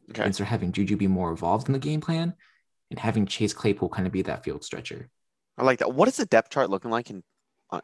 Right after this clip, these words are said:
Speaker 1: in Pittsburgh? Do you know?
Speaker 2: I think Deontay Johnson's the one.
Speaker 1: Oh, God. I don't know why they sleep on Juju. I mean, I sleep on Juju too, and I, I, you've heard what we had to say about Juju, but, like,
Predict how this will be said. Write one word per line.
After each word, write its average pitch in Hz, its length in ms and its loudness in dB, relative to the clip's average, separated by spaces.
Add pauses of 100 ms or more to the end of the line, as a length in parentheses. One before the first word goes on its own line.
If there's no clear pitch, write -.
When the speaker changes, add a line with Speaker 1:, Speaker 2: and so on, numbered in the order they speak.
Speaker 1:
in 98 100 -10
Pittsburgh? 139 520 -8
Do - 80 -10
you 104 80 -8
know? 101 160 -10 (880)
Speaker 2:
I 113 120 0
think 117 240 2
Deontay 101 320 0
Johnson's 85 440 -6
the 69 100 -8
one. 55 220 -12 (1000)
Speaker 1:
Oh, 101 300 -12
God. - 260 -12 (140)
I 170 80 -4
don't 180 100 -2
know 175 60 -2
why 101 220 -2
they 104 80 -8
sleep - 260 -10
on - 140 -14
Juju. 95 320 -12 (1200)
I 160 120 6
mean, 175 180 4
I 143 160 8
sleep 196 280 0
on 185 160 6
Juju 180 340 0
too, 165 240 6
and 131 80 8
I, 104 260 8
I, 104 100 6 (400)
you've 107 160 -10
heard 101 220 0
what 98 180 2 (120)
we 95 120 -4
had 104 160 2
to 98 80 0
say 107 140 2
about 76 280 0
Juju, 127 420 -2 (300)
but, 98 120 6
like, 98 300 2